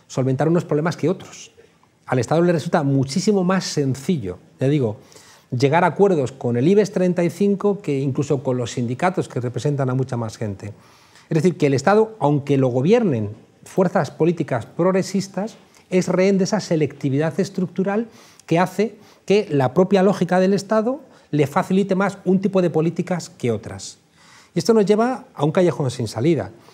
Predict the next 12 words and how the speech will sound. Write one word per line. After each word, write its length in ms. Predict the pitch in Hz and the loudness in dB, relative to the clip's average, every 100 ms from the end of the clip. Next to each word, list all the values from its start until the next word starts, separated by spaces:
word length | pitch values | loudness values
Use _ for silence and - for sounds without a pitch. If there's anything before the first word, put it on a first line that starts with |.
| - - | -20 -4
En 120 | 139 | 0
el 100 | 139 | 2
momento 320 | 135 156 190 | 2 4 4
en 80 | 214 | 2
que 120 | 208 | 2
nosotros 640 | 196 170 220 - 101 - - | 2 2 0 -2 -10 -12 -8
nos 160 | 151 127 | -6 -2
convertimos 640 | 143 131 135 202 156 131 - - _ | 0 0 0 0 0 -4 -12 -20 _
en 160 | 139 175 | 0 2
un 160 | 190 | 2
partido 420 | 185 143 160 185 | -2 -4 0 0
político 500 | 170 180 196 139 113 | 0 0 -2 -6 -8